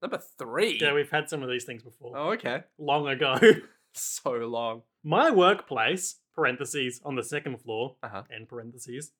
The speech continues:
Speaker 2: shelters a wide range of life forms.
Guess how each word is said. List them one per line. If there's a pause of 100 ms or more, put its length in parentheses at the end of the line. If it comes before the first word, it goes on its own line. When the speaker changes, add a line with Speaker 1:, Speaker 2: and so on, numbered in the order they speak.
(140)
Speaker 2:
shelters
a
wide
range
of
life (120)
forms.